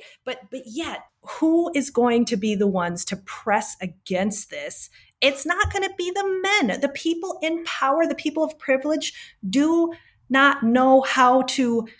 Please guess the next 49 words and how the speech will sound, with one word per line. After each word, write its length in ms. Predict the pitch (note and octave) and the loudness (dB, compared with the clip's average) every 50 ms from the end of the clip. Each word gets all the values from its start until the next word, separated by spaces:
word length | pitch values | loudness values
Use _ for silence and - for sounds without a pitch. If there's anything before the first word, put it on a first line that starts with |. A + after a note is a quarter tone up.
| _ - | _ 0
not 500 | A3 A3+ A#3 A#3+ A#3+ C#4+ D4+ - - - _ _ _ - | 2 2 4 4 4 2 2 0 -4 -12 _ _ _ -10
take 340 | - - - - B3 B3 B3+ | -10 -6 -2 -2 -2 0 0
advantage 460 | A#3+ G#3+ A3+ A#3 A#3 A3+ A#3+ A#3 - | -2 0 2 2 2 2 2 0 0
of 140 | A3+ G#3+ - | -2 0 0
their 80 | C4+ | -2
privilege. 600 | C4+ C#4 - - F#4+ F#4+ G4 F4 D4+ G#3+ F3+ F3 | -2 -2 -4 -2 -2 -2 2 4 4 4 4 2
It's 220 | - - A3 - - | 0 -2 -2 0 0
not 160 | C#4 C#4 C#4 | 0 0 -2
human. 500 | - - D#4+ E4+ E4+ D#4+ A3 F3 F3 E3+ F#3+ - | -2 -2 0 2 4 2 2 2 0 -4 -2 0
It's 220 | - C#4+ - - | 0 0 2 0
so 360 | - - - - - - F4 E4 | 0 0 -2 -2 -4 -4 -4 -2
much 280 | D#4+ C4 G3+ - - | -2 -2 -2 -2 -2
work. 240 | F#3+ F3+ E3+ E3+ - - | -2 -2 -2 -2 -4 -6
It's 180 | A3+ A3+ - | -6 -6 -4
so, 160 | - - C#4 - | -4 -4 -4 -4
you 160 | - A3+ A#3 A3+ | -2 -2 0 0
know, 180 | A3+ A#3 A#3 A#3 - - - - | 0 0 -2 -4 -6 -6 -6 -6
so, 260 | - - A#3+ G#3+ G3+ - | 0 2 4 4 4 4
I 100 | - G#3+ | 2 0
mean, 160 | G3+ G#3+ A3 | 2 2 0
this 180 | A#3 A#3+ A#3 A3+ | 0 0 -2 -4
is 300 | G#3+ G3+ G3+ - - _ _ _ _ _ F#3 | -4 -6 -6 -8 -10 _ _ _ _ _ -4
my 220 | F#3 F#3 F#3 F#3+ | -2 0 0 0
answer 340 | F#3 G#3 G#3+ G#3 G#3 - G3+ | 2 2 0 2 0 -2 -2
to 120 | F#3+ G3+ | -2 -2
my 120 | F3+ F3 E3+ | -4 -4 -2
question 360 | - G3 F#3+ F#3 - F#3 F3 | -2 -2 -2 -2 -4 -4 -4
of, 160 | E3+ D#3+ E3+ | -6 -4 -4
like, 180 | F3 F3 E3+ - | -4 -4 -4 -8
why, 240 | D#3 D#3 D#3+ - - - | -6 -4 -4 -4 -4 -2
this 220 | F#3+ G#3+ A#3 - | -2 -2 0 0
is 120 | A#3 - - | -2 -2 -2
so 160 | F#3 E3+ E3+ | -2 -2 -4
illogical. 560 | D3+ D3+ E3+ F#3 C#4+ C4+ - F#3 - D#3+ D#3+ | -4 -4 0 0 0 0 0 -4 -6 -8 -6
Why 140 | D#3 D#3+ E3+ | -4 -2 -2
does 140 | - D#3+ - | -2 -4 -6
this 100 | - - | -6 -6
happen 300 | - E3+ D#3+ - D#3+ D#3+ | -6 -6 -10 -10 -12 -10
for, 260 | - E3 E3 D#3+ - _ _ - | -10 -8 -8 -10 -12 _ _ -4
well, 180 | F#3+ F3+ F3+ | -2 -2 -2
because 420 | F3 F#3 F#3+ F#3+ - G3+ F#3 F#3 - - - - - - _ _ _ _ _ _ _ _ _ _ _ - | -2 -4 -6 -2 -2 0 0 -2 -4 -10 -14 -18 -20 -20 _ _ _ _ _ _ _ _ _ _ _ -18
the, 320 | F#3 F3+ G3 F#3 - - - | -12 -10 -10 -10 -10 -10 -12
it, 140 | G#3 G3+ - | -14 -12 -8
it, 180 | A3 A3 A3 - | -8 -8 -6 -6
it's 200 | A3+ G#3+ G#3+ - | -6 -6 -6 -4
by, 340 | - - G3+ F#3 F3+ F3+ F3+ | -2 -2 -2 -2 -2 -4 0
<laughs> 40 | - | 0
it's 140 | B3+ - - | 0 0 2
by 160 | - - | 0 0